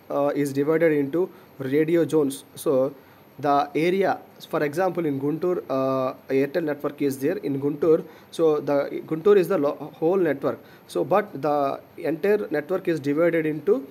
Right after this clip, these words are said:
uh, parts, right? So that is cells. So here the cell means here,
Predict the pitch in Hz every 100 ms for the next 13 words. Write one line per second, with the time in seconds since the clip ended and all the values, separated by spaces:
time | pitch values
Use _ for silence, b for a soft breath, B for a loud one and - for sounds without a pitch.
0 | B B - 135 131 123 120 - - -
1 | 165 127 - - - 135 156 196 - B
2 | B - 170 147 139 180 180 - - 139
3 | 123 - - - 175 139 143 160 B -
4 | - 190 196 180 160 160 165 180 - 160
5 | 160 156 175